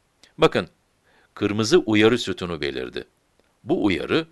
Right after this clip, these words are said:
bilgisayarın kilitlenme noktasına yaklaşınca belirir. Buradaki kırmızı çizgi adım limitini gösteriyor.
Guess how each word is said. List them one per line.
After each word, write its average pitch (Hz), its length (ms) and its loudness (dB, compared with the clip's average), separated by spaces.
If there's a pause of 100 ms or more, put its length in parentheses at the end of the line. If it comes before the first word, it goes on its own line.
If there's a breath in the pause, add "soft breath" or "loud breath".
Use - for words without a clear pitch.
(240)
bilgisayarın 101 760 -4
kilitlenme 95 640 -4
noktasına 104 500 -6
yaklaşınca 90 640 -4
belirir. 65 440 -8 (840 soft breath)
Buradaki 180 380 4
kırmızı 117 400 -2
çizgi 101 600 -4 (260)
adım 113 360 4
limitini 90 440 -6
gösteriyor. 65 640 -6